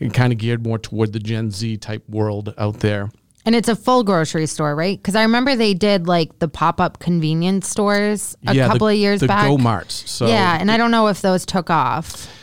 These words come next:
Speaker 1: Th-, they didn't, and I think they were a little too intrusive, and that was, uh, you know, part of the, the rub on those is they really felt like it was a Big Brother experience there.
Speaker 2: Yeah.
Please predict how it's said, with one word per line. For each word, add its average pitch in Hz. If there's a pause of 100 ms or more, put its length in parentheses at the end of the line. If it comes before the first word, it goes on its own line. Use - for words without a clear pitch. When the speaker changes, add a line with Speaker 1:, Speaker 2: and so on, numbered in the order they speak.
(140)
Speaker 1:
Th-, 160
they 156
didn't, 196
and 139
I 139
think 170
they 185
were 156
a 147
little 147
too 147
intrusive, 120
and 113
that 117
was, 117
uh, 113
you 117
know, 107
part 117
of 104
the, 107
the 101
rub 117
on 110
those 107
is 101
they 107
really 110
felt 107
like 104
it 107
was 101
a 95
Big 101
Brother 104
experience 101
there. 180
Speaker 2:
Yeah. 147